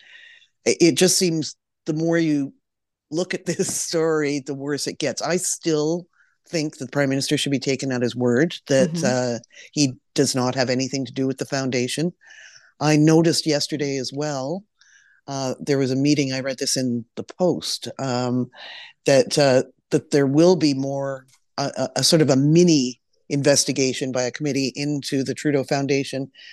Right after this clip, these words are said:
Speaker 1: but they have exempted Sacha Trudeau, Alexander Trudeau,
Speaker 2: Right.
Speaker 1: from, uh, from appearing, which I find
Speaker 2: Uh-huh.
Speaker 1: interesting.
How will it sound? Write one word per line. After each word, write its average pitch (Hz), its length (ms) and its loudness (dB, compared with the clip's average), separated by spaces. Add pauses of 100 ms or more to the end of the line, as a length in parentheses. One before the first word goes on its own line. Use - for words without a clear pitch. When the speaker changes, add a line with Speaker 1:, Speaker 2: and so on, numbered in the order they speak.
(140)
Speaker 1:
but 151 140 2
they 160 100 8
have 147 160 6
exempted 143 560 2 (160)
Sacha 151 520 0
Trudeau, 117 540 -2
Alexander 135 640 -2 (200)
Trudeau, 123 460 -2 (280)
Speaker 2:
Right. 190 200 2
Speaker 1:
from, 139 360 2
uh, 120 60 -2 (260)
from 165 180 2
appearing, 147 380 0
which 175 140 -2
I 202 80 0
find 185 220 -2
Speaker 2:
Uh-huh. 170 80 -2
Speaker 1:
interesting. 175 560 -4